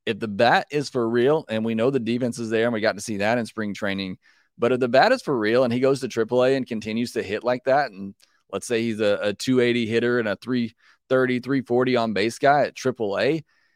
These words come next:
and shows fifteen to twenty home run type power,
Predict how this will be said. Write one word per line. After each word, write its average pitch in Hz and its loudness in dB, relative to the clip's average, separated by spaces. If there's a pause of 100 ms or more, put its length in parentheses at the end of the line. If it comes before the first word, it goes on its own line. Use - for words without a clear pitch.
(140)
and 101 -6
shows 113 -2
fifteen 123 -2
to 113 -4
twenty 123 -4
home 123 -2
run 120 -2 (200)
type 117 -2
power, 165 0